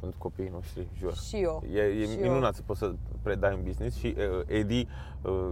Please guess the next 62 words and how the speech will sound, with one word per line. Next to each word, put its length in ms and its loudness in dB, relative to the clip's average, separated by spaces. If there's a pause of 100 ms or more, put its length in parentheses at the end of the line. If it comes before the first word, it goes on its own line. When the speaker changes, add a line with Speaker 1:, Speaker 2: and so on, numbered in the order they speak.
Speaker 1:
nu 80 0
doar 160 8
că 120 2
l-a 180 6
primit, 280 -2 (100)
dar 140 4
duce 360 2
mai 160 8
Speaker 2:
Și 80 8
Speaker 1:
departe. 380 8
Speaker 2:
respectă, 440 6
da, 240 10 (160)
și 100 -2
respectă 360 6
Speaker 1:
Nu. 100 12
Speaker 2:
că 60 12
e 260 12
munca 680 8
Speaker 1:
Hai 120 12
că 60 12
trebuie 260 8
să 100 0
fac 180 8
asta, 200 8
că 80 6
mi-a 100 4
dat. 140 8
Speaker 2:
e 60 6
Speaker 1:
Nu. 120 6 (140)
Speaker 2:
munca 280 6
Speaker 1:
Și 180 8
Speaker 2:
lor 100 8
Speaker 1:
vrea 140 12
Speaker 2:
de 60 12
Speaker 1:
să 80 10
Speaker 2:
ani 80 10
de 60 8
Speaker 1:
inoveze 440 12
Speaker 2:
zile. 200 4
Speaker 1:
și 80 2
să 180 2
ducă, 220 4
Speaker 2:
Da. 240 8 (440)
Speaker 1:
să 60 -6
ducă, 200 -2
Speaker 2:
Da, 60 10
Speaker 1:
se 60 12
vede. 160 12
Speaker 2:
da, 280 6
da, 80 10
Speaker 1:
El 60 12
Speaker 2:
da. 60 8
Speaker 1:
renunță 320 8
practic 360 8
la, 220 10
la 120 8
pasiunea 480 8
lui, 320 4
uh, 200 0 (140)
cea 100 4
mai 120 4
mare, 300 8